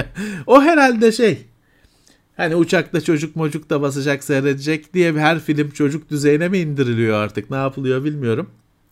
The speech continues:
Bir şey ya-, başında yazar. Ee, bazı filmlerin başında "Edited to fit this screen" yazar.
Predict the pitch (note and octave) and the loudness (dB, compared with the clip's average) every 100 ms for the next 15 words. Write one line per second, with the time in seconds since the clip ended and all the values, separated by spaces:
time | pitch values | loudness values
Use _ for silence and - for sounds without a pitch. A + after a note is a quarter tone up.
0 | _ _ _ _ _ _ _ _ _ _ | _ _ _ _ _ _ _ _ _ _
1 | B2 F#3 G3+ B2+ D#3 F#3 E3+ B2+ - B1 | 2 2 2 0 2 4 4 2 -4 -6
2 | A2+ G2+ A2+ A2 G#2+ F#2+ - _ _ - | -6 -6 -8 -4 -4 -4 -8 _ _ -6
3 | G#2+ F#2 F#2 F2 - _ _ _ _ _ | -4 -4 -6 -10 -16 _ _ _ _ _
4 | _ _ _ _ _ _ _ _ _ _ | _ _ _ _ _ _ _ _ _ _
5 | _ _ _ _ - - - A2 G2 E2+ | _ _ _ _ -20 -18 -8 -6 -4 -6
6 | - _ _ _ _ _ _ _ B2 D3 | -10 _ _ _ _ _ _ _ 2 6
7 | D3+ E3 E3+ E3 D3+ D3 D3+ D3 C#3+ C#3+ | 6 6 0 2 2 2 -2 -2 -2 -4
8 | C#3+ E3 D#3 E3+ A3+ B3 _ _ _ _ | -4 -6 -8 -4 -4 -6 _ _ _ _
9 | _ - - C3+ E3+ F#3 - _ _ - | _ -10 -4 -2 -2 -4 -8 _ _ -8
10 | E3 - F3+ F3+ - - D3+ D3+ - D#3+ | -8 -6 -8 -8 -18 -8 -6 -4 -6 -6
11 | - E3 F3 C3+ G#2+ C#3 D4+ | 2 2 2 0 0 -2 -4